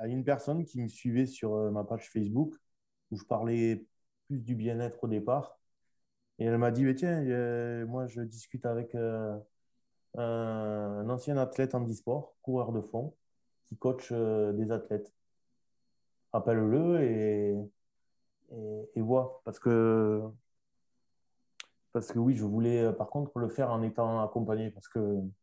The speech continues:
voilà, c'est pas... On se lance pas dans un truc comme ça, euh, tout seul, euh, voilà, en se disant, « Ouais, c'est cool, euh, je me lance, je vais faire le truc, quoi. »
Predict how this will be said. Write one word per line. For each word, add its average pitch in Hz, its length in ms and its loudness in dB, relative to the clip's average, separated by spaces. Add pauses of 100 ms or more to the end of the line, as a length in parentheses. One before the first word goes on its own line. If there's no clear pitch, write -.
(460)
voilà, 110 300 0
c'est 107 140 -16
pas... 104 680 -4 (1300)
On 110 140 -4
se - 120 -2
lance 110 160 2
pas 120 140 4
dans 117 180 4
un 117 140 2
truc 123 200 -2
comme 113 200 -2
ça, 127 520 6
euh, 104 460 2
tout 107 160 -10
seul, 127 320 2
euh, 110 380 0 (1040)
voilà, 123 480 0
en 110 100 -6
se 113 140 -8
disant, « 120 400 0
Ouais, 127 80 -2
c'est 117 120 -4
cool, 131 260 -2
euh, 101 140 0 (360)
je 107 300 -8
me 113 120 2
lance, 120 220 0
je 107 80 -2
vais 107 80 0
faire 107 180 -2
le 117 80 0
truc, 117 200 -6
quoi. » - 200 -12